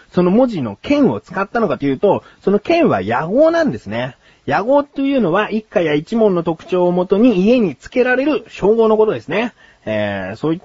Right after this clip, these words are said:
たものを付けている。例えば長浜ラーメンなんかで言うと、〇〇商店っていうのが多いみたいですね。ラーメン屋なんだけれども、〇〇商店とか、そういう風に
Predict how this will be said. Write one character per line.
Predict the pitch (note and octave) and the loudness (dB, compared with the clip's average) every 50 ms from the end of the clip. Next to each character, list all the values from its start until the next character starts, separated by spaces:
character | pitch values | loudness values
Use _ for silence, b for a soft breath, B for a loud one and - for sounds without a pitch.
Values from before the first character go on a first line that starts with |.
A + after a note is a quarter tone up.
| - | -6
た | - E3+ | -6 -4
も | F3 F3+ F#3 F#3+ | 0 0 2 2
の | G3 F#3 G3 B3 C#4 | 2 2 4 4 2
を | A#3+ | 2
付 | - _ - - C#3 | 0 _ -10 -10 -8
け | C3+ | -6
て | - G#2 F2+ E2 | -6 -8 -8 -8
い | D2+ | -12
る。 | - - b b b b b b - E3+ - | -14 -20 b b b b b b -8 -4 -2
例 | D#4+ E4 | -2 0
え | C#4+ | 0
ば | F#3+ B2+ | -2 -2
長 | A2+ A#2+ C3+ F3+ B3 D4+ D4+ | -2 -4 -4 -2 -2 -2 0
浜 | D#4 D4 D4 C#4+ C4+ | 0 0 2 0 0
ラ | C4+ C4+ C4+ B3+ | 0 -2 -2 -2
ー | G3+ | 0
メ | D#3+ C3+ | 0 0
ン | B2 | 0
な | A#2+ A2+ | 0 -2
ん | A2 | -4
か | - A2 | -6 -8
で | G#2 A2 | -6 -4
言 | A#2+ A#2+ | -4 -4
う | G#2+ | -2
と、 | - B2 A2 | 0 0 0
〇 | G#2 A#2 C3 D#3+ G#3 B3 | 0 0 -2 0 0 2
〇 | D4 C#4+ C#4 C#4 C#4 C4+ | 2 0 0 -2 -2 -2
商 | - C#4 C#4 C4 | -2 0 0 0
店 | - F#3+ E3+ D#3 | 0 -2 -2 0
っ | |
て | - E3 | 2 2
い | F#3 | 2
う | |
の | A#3 C#4 | 2 2
が | C4+ - - - | 0 -2 -4 -4
多 | D#3 F3 F#3 F#3+ F#3+ | -4 0 2 2 0
い | F#3+ F#3 F#3+ F#3+ F#3 F3+ | 0 -2 -4 -6 -6 -6
み | D#3 C3+ B2 B2 | -8 -8 -10 -12
た | - - - F2+ | -12 -12 -14 -14
い | |
で | F#2 F#2 | -14 -12
す | - | -8
ね。 | C3 D#3+ G3 G#3 G3 b b b b b b | -6 -6 -6 -6 -8 b b b b b b
ラ | C#3+ D3 D#3+ | -4 -2 -2
ー | F3 | 0
メ | F3+ F3+ | 0 0
ン | |
屋 | F3 F3 | 0 0
な | E3+ F3 F3+ | 0 0 -2
ん | F3 | 0
だ | E3+ E3+ | -2 -4
け | - - F#3 F3+ | -2 -2 -2 -2
れ | F3+ | 0
ど | F3+ G3 | -2 0
も、 | A#3 C#4+ C#4 | 2 2 2
〇 | G3 D#3 D3 D3 | 2 2 0 0
〇 | D#3 D3 C#3 C#3+ | 0 0 -2 -2
商 | C#3 - F#3 G3 F#3 - | -4 -2 0 0 0 0
店 | - - G#3 | -4 -8 -10
と | - - | -10 -10
か、 | - F2 - B B B B B | -14 -16 -16 B B B B B
そ | _ - G3 | _ 2 2
う | G3+ | 2
い | G3+ | 2
う | G3+ | 0
風 | A#3+ A3+ F3+ | 0 2 2
に | E3+ G3 G#3 D#3+ A2 | 4 4 2 2 0